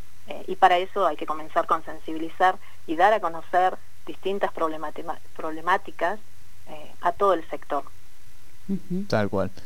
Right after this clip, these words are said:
Speaker 3: Bueno, Mariel, muchísimas gracias por esta comunicación con, con Tercer Puente para contarnos un poco de este trabajo y estas jornadas que están haciendo en torno a este tema.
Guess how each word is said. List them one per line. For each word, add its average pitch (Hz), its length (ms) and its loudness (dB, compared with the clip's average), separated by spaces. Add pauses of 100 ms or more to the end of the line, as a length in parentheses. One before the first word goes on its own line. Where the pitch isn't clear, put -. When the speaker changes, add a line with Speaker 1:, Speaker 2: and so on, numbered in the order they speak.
(320)
Speaker 3:
Bueno, 170 260 6
Mariel, 185 400 4
muchísimas 180 720 4
gracias 185 400 4
por 160 120 2
esta 131 600 4
comunicación 120 800 4
con, 120 440 4
con 117 160 2
Tercer 120 360 2
Puente 151 360 4
para 104 180 4
contarnos 107 520 0
un 104 80 0
poco 107 400 4 (240)
de 113 160 2
este 107 340 2
trabajo 107 380 2
y 107 60 4
estas 104 200 0
jornadas 107 400 2
que - 80 -4
están 107 240 2
haciendo 101 340 2
en 95 80 2
torno 98 220 2
a 90 40 2
este 95 180 0
tema. 85 240 -2